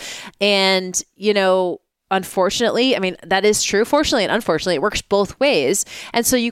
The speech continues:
might have to audit who you're spending time with. And it doesn't mean that you can't spend time with your high school friend who, you know, uh, really wants to spend time with you, but even though you guys have nothing in common anymore, like, sure, go and do that every once in a while. But who are you choosing to spend th-, your time with?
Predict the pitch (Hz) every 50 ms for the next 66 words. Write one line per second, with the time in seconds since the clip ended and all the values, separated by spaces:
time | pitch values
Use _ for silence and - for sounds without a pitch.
0 | - - 208 214 226 277 269 294 311 - - - - - _ - 196 240 330 339
1 | 214 165 220 - - - - _ _ _ _ _ - - 302 277 277 302 - -
2 | - 233 226 226 226 220 214 - - 294 339 320 208 120 - - 143 175 190 185
3 | - 247 277 269 269 - 170 190 190 190 185 151 147 165 165 - - 180 160 -
4 | - 180 160 - - 175 165 165 165 165 - 156 - - 190 180 - - 185 175
5 | 165 - - 214 226 214 180 170 175 180 190 - - - - - - - - 220
6 | 208 202 196 190 185 185 170 - 196 208 185 165 160 165 160 160 156 - 147 151
7 | 180 185 180 180 180 - 170 160 226 277 320 302 - - 196 180 196 220 208 -
8 | 160 - 156 196 185 190 185 175 160 175 160 180 156 165 196 226 233 - 214 185
9 | 180 - 226 311 359 294 220 170 160 160 151 151 147 175 254 269 240 233 240 -
10 | - 349 190 147 160 214 247 269 240 170 165 175 180 170 165 160 165 180 233 294
11 | - - 170 139 139 151 - 302 302 - - - - - _ - 240 240 208 -
12 | - _ _ - 190 208 214 202 247 320 349 370 339 - 254 277 254 269 269 254
13 | 180 - - - - - 285 302 294 262 262 247 233 220 - - 208 190 190 185
14 | - - - 185 180 170 - - 175 156 151 156 151 143 143 151 156 -